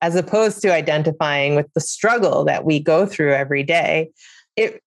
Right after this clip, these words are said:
it really sounds to me like you, you've,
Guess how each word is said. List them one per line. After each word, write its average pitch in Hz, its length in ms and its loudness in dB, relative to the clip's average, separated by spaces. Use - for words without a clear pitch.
it 202 120 -2
really 247 380 2
sounds 202 460 -2
to 185 60 0
me 202 480 4
like 156 400 0
you, 175 680 4
you've, 180 400 2